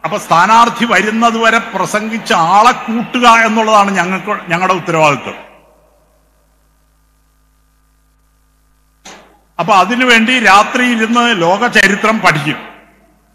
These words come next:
ഇന്ത്യ ചരിത്രം, ലോക ചരിത്രം ഒക്കെ പഠിച്ച് കുറെ വിവരങ്ങളുമായി തെരുവിൽ നിന്ന് പ്രസംഗിക്കുകയാണ്.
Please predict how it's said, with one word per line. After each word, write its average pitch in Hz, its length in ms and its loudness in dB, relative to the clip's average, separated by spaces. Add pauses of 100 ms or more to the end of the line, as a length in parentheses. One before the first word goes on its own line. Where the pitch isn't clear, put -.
(200)
ഇന്ത്യ 196 280 2
ചരിത്രം, 185 520 -2 (180)
ലോക 196 260 2
ചരിത്രം 185 520 -2 (1200)
ഒക്കെ 180 180 -2
പഠിച്ച് 190 680 0 (200)
കുറെ 180 220 4
വിവരങ്ങളുമായി 220 880 2 (120)
തെരുവിൽ 214 320 0
നിന്ന് 208 640 -4
പ്രസംഗിക്കുകയാണ്. 190 800 -2